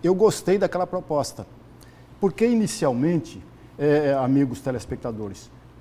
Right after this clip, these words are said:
provoca o governo para repensar sobre o que está, o que eles estão propondo. Traduzido em miúdos, parcelar aquele índice percentual que deveria aumentar o salário dos professores de sete ponto sessenta e nove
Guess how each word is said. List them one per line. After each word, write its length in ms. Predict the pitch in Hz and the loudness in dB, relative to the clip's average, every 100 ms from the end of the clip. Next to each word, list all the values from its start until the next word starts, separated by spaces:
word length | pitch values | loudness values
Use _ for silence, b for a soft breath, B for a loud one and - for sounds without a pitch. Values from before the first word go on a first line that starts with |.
| - - - | -20 -20 -10
provoca 640 | - 185 110 113 190 196 170 | -2 0 0 2 2 2 -2
o 40 | |
governo 520 | 147 139 107 143 180 180 | -2 -4 -2 -2 -2 -4
para 160 | 170 | -4
repensar 760 | 127 175 220 196 147 - 175 175 | -2 -2 -4 -6 -8 -4 -4 -4
sobre 360 | - 170 170 | -8 -8 -6
o 20 | |
que 100 | 165 | -8
está, 460 | 165 - - 180 180 | -10 -6 0 0 -2
o 80 | 156 | -8
que 120 | - | -4
eles 100 | 190 | -4
estão 160 | - 175 | -4 -6
propondo. 480 | 180 170 - 113 98 98 - - - | -6 -6 -6 -8 -10 -16 -20 -20 -4
Traduzido 460 | 175 175 156 170 | 0 0 0 0
em 60 | 202 | 2
miúdos, 520 | 170 127 101 98 - B B B B - | 2 2 0 -10 -14 B B B B -2
parcelar 1000 | 180 202 180 - 185 135 131 156 190 208 - - - | 2 2 2 0 0 2 4 2 0 -6 -20 -12 -4
aquele 480 | 147 - - 202 | -4 -4 -4 -2
índice 640 | 185 196 277 294 247 - 247 | 2 4 4 4 -2 -6 -6
percentual 1300 | - 208 196 - 190 180 - 147 123 127 151 214 B B B | -2 0 0 -4 -6 -8 -4 0 2 4 2 -2 B B B
que 140 | - | -6
deveria 580 | 170 196 156 180 165 196 | 2 4 4 0 2 2
aumentar 500 | 190 190 175 147 147 | 0 0 -4 -2 -2
o 60 | 160 | -4
salário 640 | - 165 135 127 143 151 - | -4 -4 -2 -2 -2 -4 -8
dos 180 | 139 - | -10 -8
professores 560 | 151 143 135 - 123 | -10 -8 -8 -8 -10
de 60 | 143 | -8
sete 360 | - 170 156 | -6 -4 -4
ponto 220 | - 135 - | -6 -8 -8
sessenta 300 | 139 180 196 | -12 -10 -6
e 20 | |
nove 240 | 175 196 | -4 -4